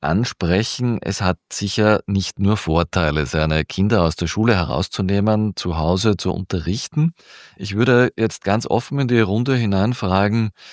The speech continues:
welche Probleme sehen Sie beim Homeschooling? Verliert man da vielleicht auch den Anschluss an andere? Verliert man da die soziale Kompetenz? Der deutsche Staat, wenn ich mich richtig erinnere, hat es ja auch begründet, dass das ganz wichtig ist,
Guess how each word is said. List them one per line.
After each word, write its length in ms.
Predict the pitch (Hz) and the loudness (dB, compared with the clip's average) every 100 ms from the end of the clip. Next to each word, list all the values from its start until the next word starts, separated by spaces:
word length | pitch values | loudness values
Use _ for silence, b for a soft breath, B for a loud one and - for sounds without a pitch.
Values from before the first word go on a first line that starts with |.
| B B B B _ _ | B B B B _ _
welche 420 | 110 104 101 156 | -6 -2 0 0
Probleme 520 | 131 127 101 107 123 | 0 0 2 4 4
sehen 240 | 104 92 92 | 4 2 2
Sie 120 | 95 | 2
beim 280 | 95 90 85 | 2 2 2
Homeschooling? 880 | 95 131 - - 113 127 147 165 160 131 | 0 0 -4 -2 0 2 4 2 0 -6
Verliert 640 | - - 120 98 95 143 - | -14 -2 0 0 0 -2 0
man 200 | 131 113 | 0 2
da 180 | 110 | 2
vielleicht 640 | 113 98 92 95 123 - - | 2 0 2 2 0 -4 -2
auch 180 | 95 - | -2 -2
den 200 | 101 - | -4 -2
Anschluss 600 | 90 120 - 110 107 - | 0 -2 -2 -2 -2 -2
an 180 | 98 | -2
andere? 460 | 80 80 98 113 113 | 0 0 0 2 2
Verliert 360 | - 95 107 - | 2 0 0 2
man 140 | 113 | 0
da 100 | 92 | 2
die 120 | 95 92 | 0 0
soziale 520 | - 85 90 90 98 | -2 0 2 4 2
Kompetenz? 800 | - 87 82 87 85 98 165 - b b b | 2 -2 0 0 2 4 4 0 b b b
Der 60 | 98 | -4
deutsche 340 | 98 98 117 | 0 2 2
Staat, 380 | 104 - 92 117 | -2 2 2 2
wenn 80 | 127 | 0
ich 140 | 117 | -2
mich 140 | 117 107 | -2 0
richtig 320 | 107 - 101 | -2 -2 0
erinnere, 360 | 104 104 104 104 | 2 4 2 2
hat 200 | 95 90 | 0 -2
es 100 | 95 | 0
ja 100 | 87 | 0
auch 120 | 85 | 0
begründet, 640 | 90 90 90 127 143 - | -4 0 2 2 2 0
dass 120 | 92 | -6
das 180 | - 85 | -4 -6
ganz 240 | 90 85 | -2 -2
wichtig 520 | 85 104 - - 127 - | 0 -2 -4 -6 -6 -2
ist, 280 | 131 160 | -4 -4